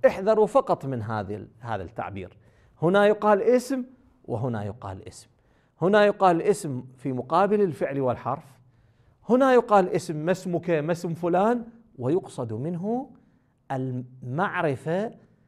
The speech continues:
العلم الذي يطلق على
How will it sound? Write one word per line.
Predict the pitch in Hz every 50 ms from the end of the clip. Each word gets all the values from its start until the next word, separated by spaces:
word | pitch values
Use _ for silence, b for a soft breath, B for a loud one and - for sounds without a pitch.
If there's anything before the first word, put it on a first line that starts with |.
| b b b -
العلم | 127 120 113 101 107 127 147 160 185 214 226 240 247 247 226 226 - - _ _ _ _ -
الذي | 156 156 139 123 117 104 104 110 110 110
يطلق | 139 156 156 151 113 110 107 - -
على | 104 92 78 113 147 175 202 220 240 -